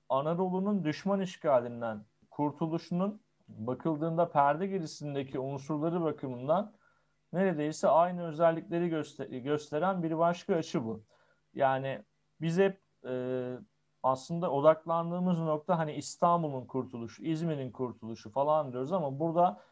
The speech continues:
çok önemli Erzurum'un kurtulması bakıldığında. <clears throat> Bu da şu şekilde,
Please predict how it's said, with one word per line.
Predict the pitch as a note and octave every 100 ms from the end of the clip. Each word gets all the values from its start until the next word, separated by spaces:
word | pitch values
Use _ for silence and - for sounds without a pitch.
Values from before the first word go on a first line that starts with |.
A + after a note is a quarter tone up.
| _ -
çok | G3+ G3+
önemli | F3+ C#3 C3
Erzurum'un | A2+ B2 G#2+ A2+ A2 A2
kurtulması | G#2+ A#2 G#2 A2+ A2+ - A2
bakıldığında. | G#2+ A2+ G#2+ G#2+ G#2+ C3+ F#3+ - _ _ _ _ _ _ _ _ _
<clears throat> | F3 E3 D3 - _ _ _ _ _ _ _ _ _ _ -
Bu | B2+
da | G3
şu | G#3 -
şekilde, | A#3 G3 C#3+ C3 F3 C#4